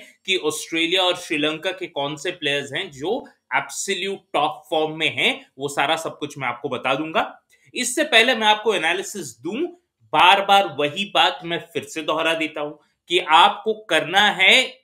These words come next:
दो चीजें। एक तो अपने, अगर हमारा मोबाइल ऐप जो है वो डाउनलोड नहीं किया है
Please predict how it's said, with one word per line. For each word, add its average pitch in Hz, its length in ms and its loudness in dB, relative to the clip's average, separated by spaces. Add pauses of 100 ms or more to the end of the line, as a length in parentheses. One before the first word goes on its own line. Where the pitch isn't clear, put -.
दो 185 300 4
चीजें। 117 320 -8 (400)
एक 220 300 4 (100)
तो 240 180 4
अपने, 190 840 -2
अगर 175 300 0
हमारा 151 380 -2
मोबाइल 147 440 -2
ऐप 156 300 2
जो 127 180 -6
है 143 300 -4 (100)
वो 156 140 -2
डाउनलोड 147 540 -2
नहीं 147 220 -12
किया 123 260 -4
है - 240 -16